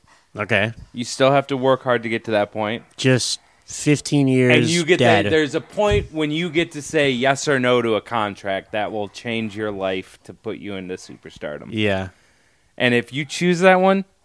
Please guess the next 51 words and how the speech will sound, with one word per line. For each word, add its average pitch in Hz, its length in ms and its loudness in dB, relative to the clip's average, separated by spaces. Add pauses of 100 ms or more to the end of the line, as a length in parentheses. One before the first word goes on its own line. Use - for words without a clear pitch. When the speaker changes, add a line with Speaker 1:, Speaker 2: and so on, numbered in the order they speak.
(140)
Speaker 2:
fifteen 156 400 -4
years 156 200 0
tops, 160 460 2
Speaker 1:
Yeah. 107 280 2 (240)
Speaker 2:
then 131 220 0
you're 123 80 -4
crying 131 340 2
on 127 120 0
your 123 100 -2
knees 120 280 0
in 113 60 -6
Speaker 1:
Yeah. 110 160 2
Speaker 2:
front 101 120 2
of 104 60 -4
the 110 120 2
ocean, 95 200 0
Speaker 1:
It'll 151 160 6
be 156 140 6
Speaker 2:
and 160 80 8
Speaker 1:
like 165 100 6
Speaker 2:
people 135 120 4
Speaker 1:
when 147 100 8
Speaker 2:
are 113 60 8
Speaker 1:
you 117 40 10
Speaker 2:
all 123 160 10
Speaker 1:
and 147 100 4
your 139 120 4
Speaker 2:
shooting 127 80 0
at 113 80 -8
you. 135 160 6
Speaker 1:
cousin 117 540 0 (440)
mowed 123 320 4
down 120 240 2
that 110 200 0
tree 131 340 0
with 131 240 4 (760)
<laughs> - 140 -20
guns. 143 580 4 (580)
Speaker 2:
That 139 100 4
wasn't 151 280 2
me. 123 120 -6
It 92 60 -4
was, 147 240 4
oh, 139 140 2
it 165 120 4
was 147 200 2
Brett. 95 320 -4
Brett 117 140 -4
was 107 120 -8
there 104 120 -6
too. 101 240 -8